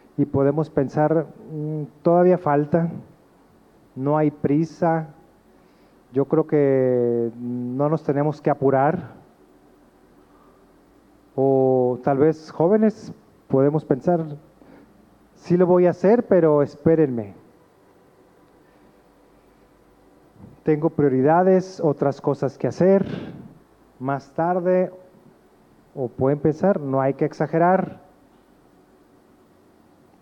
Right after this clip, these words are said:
sí lo voy a hacer, pero luego". No podremos decir,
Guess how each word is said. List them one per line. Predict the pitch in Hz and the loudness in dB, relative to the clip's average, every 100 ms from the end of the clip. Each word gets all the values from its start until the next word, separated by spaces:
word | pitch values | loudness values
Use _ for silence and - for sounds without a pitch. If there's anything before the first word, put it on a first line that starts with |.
| _ _ | _ _
sí | - | -4
lo | 147 156 | 0 2
voy | 160 | 4
a | 160 | 2
hacer, | 156 165 160 | 2 0 0
pero | - 151 143 | 0 2 4
luego". | 139 160 165 143 113 101 95 - _ _ _ _ _ _ _ _ _ _ _ _ _ _ _ _ _ - | 4 4 4 2 0 -6 -16 -20 _ _ _ _ _ _ _ _ _ _ _ _ _ _ _ _ _ -6
No | 135 160 | -2 0
podremos | 160 165 160 165 170 156 | 2 2 2 2 2 0
decir, | 143 - 185 208 | 0 2 2 2